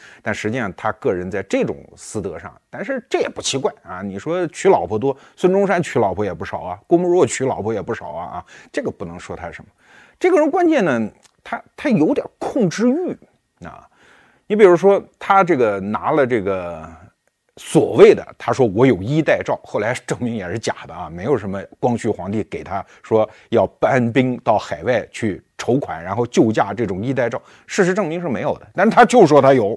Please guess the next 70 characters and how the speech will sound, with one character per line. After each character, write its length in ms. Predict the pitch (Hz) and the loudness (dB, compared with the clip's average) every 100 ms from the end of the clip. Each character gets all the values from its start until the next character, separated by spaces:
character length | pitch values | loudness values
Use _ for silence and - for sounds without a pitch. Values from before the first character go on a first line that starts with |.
| - - | -8 -10
啊， 220 | 92 85 - - | -10 -10 -16 -10
然 120 | 92 107 | -4 -2
后 120 | 113 - _ - | -2 -8 _ -6
天 240 | - 185 | -4 -2
天 160 | 175 143 | -4 -4
在 140 | 127 | -4
海 180 | - - | -4 -6
外， 180 | 113 - _ _ - | -8 -10 _ _ -6
在 100 | 110 | -4
华 240 | - 117 | 0 -2
侨 160 | 117 113 | -2 -4
当 200 | 110 113 | -2 -2
中 140 | 113 - | -4 -2
募 220 | 151 147 | 4 4
款， 300 | 107 101 - - _ | 4 -2 -6 -12 _
说 140 | 113 | -2
我 200 | 110 107 | 0 0
们 120 | 151 | 0
要 160 | 185 185 | 4 4
去 80 | 170 | 4
回 200 | - 156 | 4 2
去 140 | 165 | 2
救 180 | 160 151 | 2 2
皇 220 | 98 117 | 2 -2
上。 100 | 147 - _ - - - _ | -6 -8 _ -20 -20 -20 _
但 140 | - 180 | -10 -6
是 60 | |
他 80 | 190 | -4
拿 200 | 180 170 | -4 -2
着 100 | 196 | 2
这 120 | 190 | 4
钱 200 | 160 165 | 4 0
干 160 | 185 185 | 0 0
什 80 | 139 | 0
么 120 | 170 | -2
呢？ 240 | 196 180 - | -2 -4 -12
他 100 | - | -16
拿 200 | 80 87 | -12 -8
着 60 | 98 | -6
这 80 | 98 | -8
钱 280 | 95 - 95 | -10 -12 -12
自 160 | - 95 | -8 -6
己 100 | 82 | -6
去 160 | 110 | -10
炒 180 | 98 95 | -10 -10
房 160 | 87 101 | -8 -6
地 120 | 131 | -4
产 120 | 117 | -6
啊， 360 | 85 90 120 143 _ _ | -12 -10 -8 -10 _ _
啊， 300 | 87 92 - - - - | -10 -8 -10 -14 -20 -6
自 160 | 139 | -2
己 240 | 113 95 104 | -2 -4 -2
去 120 | 131 | -2
盖 220 | - 131 | 2 2
小 160 | 131 90 | 2 0
洋 220 | 104 135 | 0 0
楼 160 | 120 113 | 2 2
啊， 240 | 165 156 - - | 0 -2 -10 -10
哎， 120 | 95 | -8
等 180 | 92 131 | -4 -2
等， 140 | 117 92 | -2 -2
他 100 | 143 | -2
天， 220 | 185 170 | -2 -2
天 300 | - 196 202 | -6 -4 -2
天 100 | 185 | 0
干 160 | 160 | 0
这 80 | 113 | 2
个 80 | 107 | 0
事 120 | |
儿。 80 | - | -4